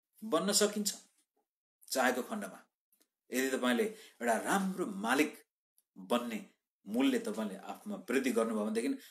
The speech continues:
तपाईँको लागि सित्तैमा काम गर्ने खालका कामदार पनि तपाईँ भेटाउन सक्नुहुनेछ। कारण मानिस त्यो व्यक्तिसँग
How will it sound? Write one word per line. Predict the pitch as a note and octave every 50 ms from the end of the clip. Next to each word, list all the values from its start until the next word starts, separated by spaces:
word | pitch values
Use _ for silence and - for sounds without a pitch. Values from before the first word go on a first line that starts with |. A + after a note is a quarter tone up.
| - _ -
तपाईँको | C#3 C#3 D3 D#3 D3+ C#3+
लागि | D3 C3+ B2+
सित्तैमा | B2 - E3 D#3 - F3 D3+ D#3
काम | C3 C#3 B2+ A#2
गर्ने | A#2+ A#2 A#2 G#2+
खालका | - A2 G#2 - A2
कामदार | G#2 A2 A2 G#2 G#2+ G#2
पनि | G#2 - G#2+ G#2+
तपाईँ | G#2 - G2 G#2 G2
भेटाउन | F#2+ - - G2+ - - A2+ A2 A2
सक्नुहुनेछ। | G#2 - G#2+ G#2 - - - _ - - - - - - _ _ _ _ _ _ _ _ _ _ _ _ _ _ _ _ _ _ _ _ _ _ _ _ _ _ _ -
कारण | G#2+ G#2+ A2+ B2 B2 A#2 - - - - - - -
मानिस | F#2 G#2 A2 A#2 - A2 - - - - - - - - _ _ _ _ - - - - _ _ _ _ -
त्यो | D#3 F#3+
व्यक्तिसँग | F#3+ G3 F#3+ F#3+ - D#3+ - - C#3+ C3